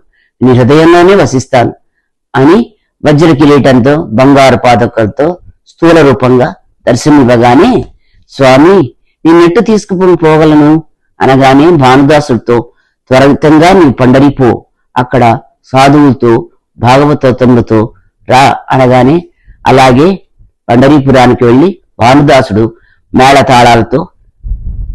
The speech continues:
స్వామివారిని ఊరేగింపుగా పండరీపురానికి తీసుకుని తిరిగి ప్రతిష్ఠించారు. ఇప్పటికి కూడా పండరీలో కార్తీక రథోత్సవం నాడు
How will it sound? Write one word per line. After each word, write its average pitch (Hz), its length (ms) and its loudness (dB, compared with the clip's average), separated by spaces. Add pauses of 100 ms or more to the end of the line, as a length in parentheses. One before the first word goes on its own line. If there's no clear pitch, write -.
(120)
స్వామివారిని 120 840 0 (220)
ఊరేగింపుగా 131 720 0 (440)
పండరీపురానికి 127 920 0 (260)
తీసుకుని 190 560 0 (220)
తిరిగి 190 440 0 (260)
ప్రతిష్ఠించారు. 123 760 -4 (420)
ఇప్పటికి 214 420 -2
కూడా 113 320 0 (380)
పండరీలో 160 540 2 (380)
కార్తీక 190 420 0
రథోత్సవం 139 680 0
నాడు 120 300 0